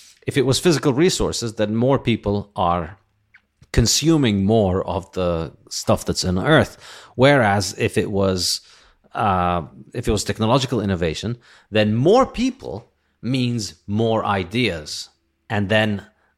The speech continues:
the really powerful idea here is that ideas are non-rival.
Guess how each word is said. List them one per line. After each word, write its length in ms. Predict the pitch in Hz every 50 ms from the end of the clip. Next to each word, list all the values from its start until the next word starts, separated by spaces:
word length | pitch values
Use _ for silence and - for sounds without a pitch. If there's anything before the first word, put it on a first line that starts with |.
| _
the 320 | 117 98 104 101 101 98 - - 123 107 104
really 300 | 123 160 175 165 143 135
powerful 440 | - 127 120 110 101 - 104 95
idea 400 | 92 98 95 101 120 113 101 87
here 220 | 76 85 87 87 82
is 260 | - 82 92 80 76
that 240 | - 80 82 - -
ideas 480 | 90 90 87 110 - 160 127 113 98 -
are 180 | - 123 107 95
non-rival. 920 | 98 101 113 113 113 107 98 90 90 87 87 85 85 - - - -